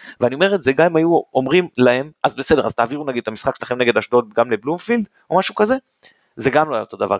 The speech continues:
כי זה, גם אם זה מקל עלינו לנצח, ואפילו אם זה מקל עליהם לנצח, זה פוגע בהם יותר.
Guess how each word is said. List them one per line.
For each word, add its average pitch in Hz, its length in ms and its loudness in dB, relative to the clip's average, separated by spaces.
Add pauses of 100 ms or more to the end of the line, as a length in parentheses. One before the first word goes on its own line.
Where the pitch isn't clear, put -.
כי 104 540 -2 (260)
זה, 104 160 -4 (180)
גם 139 160 0
אם 160 100 -10
זה 135 80 -10
מקל 135 280 0
עלינו 147 260 2
לנצח, 120 280 -2
ואפילו 147 260 -4
אם 143 40 -4
זה 135 80 -2
מקל 123 200 0
עליהם 147 260 4
לנצח, 131 340 -2
זה 110 80 -2
פוגע 120 280 0
בהם 110 240 0
יותר. 120 340 0